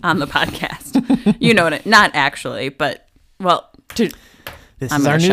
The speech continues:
Speaker 2: new,
Speaker 1: up.
Speaker 2: this is our new lover. <laughs>
Speaker 1: <laughs> This is Tim. Tim's here for the podcast. And Jen. Hi, Jen. <laughs>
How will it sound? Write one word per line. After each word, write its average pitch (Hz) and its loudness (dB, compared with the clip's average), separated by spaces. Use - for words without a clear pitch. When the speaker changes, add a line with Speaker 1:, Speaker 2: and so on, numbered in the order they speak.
Speaker 2:
new, 214 0
Speaker 1:
up. - -6
Speaker 2:
this - -8
is 151 -2
our 165 2
new 202 0
lover. 117 -2
<laughs> - -8
Speaker 1:
<laughs> 294 4
This 262 6
is 294 4
Tim. 196 6
Tim's 254 8
here 208 8
for - 4
the 233 6
podcast. 247 4
And 233 4
Jen. 196 2
Hi, 262 2
Jen. 156 -2
<laughs> 277 -2